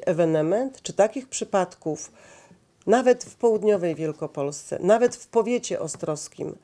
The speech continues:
w którym prezydent nie miał większości w Radzie, nie było do tej pory? Były. W Raszkowie, w Odolanowie, w, w Poznaniu, w Szczecinie.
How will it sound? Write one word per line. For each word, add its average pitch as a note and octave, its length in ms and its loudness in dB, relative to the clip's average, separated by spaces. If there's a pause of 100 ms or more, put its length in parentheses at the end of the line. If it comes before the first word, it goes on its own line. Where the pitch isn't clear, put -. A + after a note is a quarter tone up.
(320)
w - 60 -20
którym A3 380 6 (340)
prezydent G#3+ 600 2
nie G3+ 140 4
miał F#3+ 220 2
większości F#3+ 640 -2
w D#3+ 80 -6
Radzie, E3 420 0 (360)
nie E3 160 2
było E3 300 2
do G3 120 0
tej A3 180 0
pory? A3+ 340 0 (300)
Były. G3+ 520 2 (300)
W - 20 -8
Raszkowie, F#3 840 0 (880)
w - 80 -8
Odolanowie, F3+ 1040 4 (640)
w, E3+ 600 2
w - 40 -18
Poznaniu, G3 840 4
w - 60 -16
Szczecinie. A3 680 2